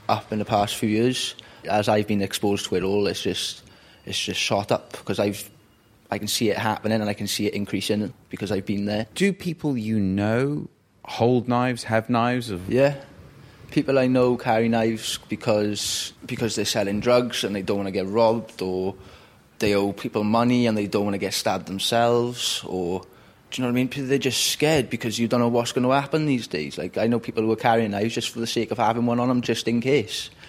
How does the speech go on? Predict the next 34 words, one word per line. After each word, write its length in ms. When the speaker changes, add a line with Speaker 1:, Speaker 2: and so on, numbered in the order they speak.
Speaker 1:
Just 280
in 140
case 220
something 280
happens. 600
If 140
you're 120
on 100
your 120
own 220
on 120
the 80
street, 360
that's 240
it, 140
you're 180
on 100
your 160
own, 240
like, 360
do 120
you 80
know 40
what 80
I 40
mean? 120
Swansea 520
ain't 120
a 40
place 280
where 80
you've 80
got 160
people 440